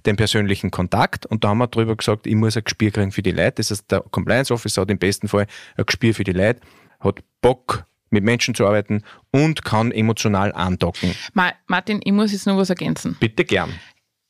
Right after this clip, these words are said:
Speaker 2: Damit es gut gelingen kann, braucht's emotional positiv besetzte Bilder. Das heißt, der muss auch begeistern können,
Speaker 1: Mhm.
Speaker 2: was wird möglich dadurch, ja?
Speaker 1: Mhm.
Speaker 2: Also,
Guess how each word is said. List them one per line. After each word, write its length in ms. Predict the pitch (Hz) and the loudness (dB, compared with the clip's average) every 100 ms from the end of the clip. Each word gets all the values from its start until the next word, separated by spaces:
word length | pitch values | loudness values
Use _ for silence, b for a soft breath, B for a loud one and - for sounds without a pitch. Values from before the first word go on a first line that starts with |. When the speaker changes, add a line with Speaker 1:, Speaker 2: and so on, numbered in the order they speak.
| - | 0
Speaker 2:
Damit 280 | 214 262 262 | 2 2 0
es 100 | - | -4
gut 140 | 214 | -4
gelingen 340 | 226 214 247 | 0 2 2
kann, 260 | 196 180 180 - | 2 0 -2 -2
braucht's 720 | 170 170 196 254 - - - - | 2 4 2 0 -6 -12 -8 -2
emotional 680 | 208 220 - 214 185 190 196 | 0 0 -2 0 2 0 -2
positiv 400 | 202 202 202 - | -8 -6 -6 -4
besetzte 440 | 185 190 - 175 | -4 -4 -4 -6
Bilder. 520 | - 175 170 165 220 B B B B - | -4 -2 0 0 -2 B B B B -6
Das 100 | 196 | 0
heißt, 220 | 196 - - - | -2 -2 -18 -4
der 140 | 185 175 | 0 2
muss 220 | 185 208 | 2 0
auch 140 | - - | -4 -2
begeistern 600 | 170 160 156 170 - 180 | -2 0 -2 -2 -4 -4
können, 540 | - 170 175 165 196 | 0 2 2 0 -2
Speaker 1:
Mhm. 60 | 135 B B | -6 B B
Speaker 2:
was 480 | 190 180 202 - 185 | 0 0 0 -6 -4
wird 320 | 185 214 208 | 0 2 0
möglich 800 | 190 175 190 254 - 190 185 - | 0 2 4 2 -2 -4 -4 -2
dadurch, 480 | - 170 170 160 - | -4 -4 -2 -2 -2
ja? 140 | 190 208 | 0 2
Speaker 1:
Mhm. 60 | |
Speaker 2:
Also, 260 | - 180 185 | 0 0 -2